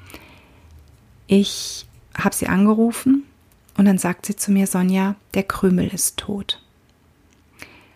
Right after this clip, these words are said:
Und, oh, das war, das war ein, das war wie wenn mir jemand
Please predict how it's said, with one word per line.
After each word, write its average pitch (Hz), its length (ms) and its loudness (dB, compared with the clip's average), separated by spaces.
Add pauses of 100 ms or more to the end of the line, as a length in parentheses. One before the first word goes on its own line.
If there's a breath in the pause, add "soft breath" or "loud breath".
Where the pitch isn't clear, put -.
(420 loud breath)
Und, - 560 0 (420)
oh, 214 80 2 (800 loud breath)
das - 260 -4
war, 196 400 0 (520 loud breath)
das - 220 -4
war 208 260 2
ein, 220 280 4 (680 loud breath)
das - 180 -2
war 196 120 2
wie 208 120 2
wenn 208 200 6
mir 214 120 6
jemand 214 500 2